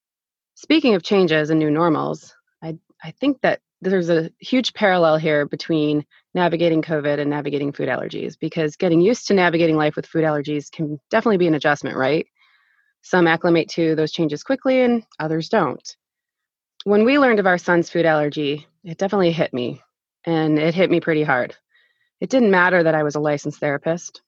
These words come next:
trained in helping others navigate tough emotions. I was in a minefield with my own thoughts and feelings,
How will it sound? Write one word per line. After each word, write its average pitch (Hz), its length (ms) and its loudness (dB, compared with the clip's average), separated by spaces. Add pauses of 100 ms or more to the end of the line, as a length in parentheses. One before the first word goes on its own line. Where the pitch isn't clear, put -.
(140)
trained 151 280 -6
in 151 80 -4
helping 151 320 -6
others 151 280 -4
navigate 151 420 -4
tough - 200 -12
emotions. 156 580 -6 (560)
I 202 160 0
was 226 160 2
in 220 80 2
a 208 40 2
minefield 170 440 2
with 160 140 -4
my 156 160 -2
own 160 300 0
thoughts 147 340 -2
and 151 100 -6
feelings, - 520 -10